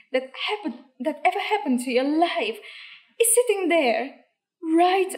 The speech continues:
under your nose. But that's fine too. It really is. Because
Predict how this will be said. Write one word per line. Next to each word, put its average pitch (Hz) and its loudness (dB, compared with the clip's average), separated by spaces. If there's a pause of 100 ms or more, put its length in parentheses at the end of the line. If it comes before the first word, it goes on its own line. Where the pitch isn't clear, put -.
under 277 2
your 269 0
nose. - -2 (1500)
But 339 0
that's 294 -8
fine 226 -10
too. - -20 (1500)
It - -8
really 277 -2
is. - -16 (1600)
Because 254 -10